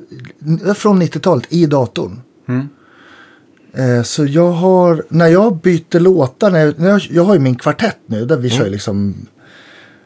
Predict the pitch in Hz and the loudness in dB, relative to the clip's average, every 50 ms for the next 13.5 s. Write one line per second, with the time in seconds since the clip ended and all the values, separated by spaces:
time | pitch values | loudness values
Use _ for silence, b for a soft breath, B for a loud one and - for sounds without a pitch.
0 | B B _ _ _ 117 113 113 120 131 131 120 107 101 - - 131 135 131 127 | B B _ _ _ -16 -8 -4 0 0 0 0 0 -2 -4 -2 -2 -2 -2 -4
1 | - _ - - - - _ _ _ - 123 135 160 175 - 143 127 110 98 98 | -6 _ -18 -18 -18 -20 _ _ _ -6 -4 -4 -2 0 0 0 0 0 -2 -6
2 | - - 175 147 120 104 117 - _ _ _ 120 131 156 151 107 - 123 107 101 | -4 -2 0 0 0 -2 -6 -12 _ _ _ -6 -6 -6 -6 -6 -6 -4 -4 -6
3 | 101 - - 131 131 139 139 123 120 120 117 110 110 113 113 123 123 117 110 - | -6 -8 -8 -4 -2 0 0 0 2 0 0 0 -2 -2 -2 -2 -2 -2 -2 0
4 | - 170 147 127 - - 131 127 123 - 127 113 - - 117 101 92 101 98 98 | 0 0 0 0 0 0 -2 -2 -2 -4 -6 -6 -4 -4 -4 -4 -4 -6 -8 -6
5 | - - - 73 80 95 - 107 120 135 143 139 _ _ _ _ _ _ _ _ | -6 -8 -8 -8 -8 -8 -6 -6 -6 -6 -8 -12 _ _ _ _ _ _ _ _
6 | _ _ - _ _ _ _ - B B B B B B B B B B B B | _ _ -20 _ _ _ _ -14 B B B B B B B B B B B B
7 | _ - 156 135 123 127 - _ _ - 139 143 175 190 220 233 226 247 233 185 | _ -8 -8 -8 -8 -12 -18 _ _ -6 0 2 2 4 2 2 2 2 2 2
8 | 151 - - 294 247 - - - - _ - 131 131 - - - 226 262 269 226 | 0 0 0 0 0 0 -6 -16 -20 _ -16 -16 -16 -6 -2 0 0 2 2 0
9 | 165 - - 160 202 226 240 202 165 - - 262 208 - _ _ _ - 127 131 | 0 -2 -2 0 2 2 2 2 2 0 0 -2 -2 -6 _ _ _ -4 -2 0
10 | 147 160 185 - - 240 - 180 147 139 127 147 143 127 117 - 139 98 - - | 2 0 0 0 -2 -2 0 0 0 0 0 0 0 0 0 0 -2 -4 -4 -8
11 | 101 87 85 107 127 B B B B B B B B B B B B B B - | -10 -8 -8 -10 -12 B B B B B B B B B B B B B B -2
12 | 151 160 202 233 196 151 156 240 262 - - - - _ _ - 165 147 - - | 0 2 2 2 2 2 0 0 -2 -2 -6 -14 -20 _ _ -4 -4 -4 -2 -2
13 | 147 139 139 135 131 131 127 120 117 120 | -2 -2 0 0 0 0 -2 -2 -4 -8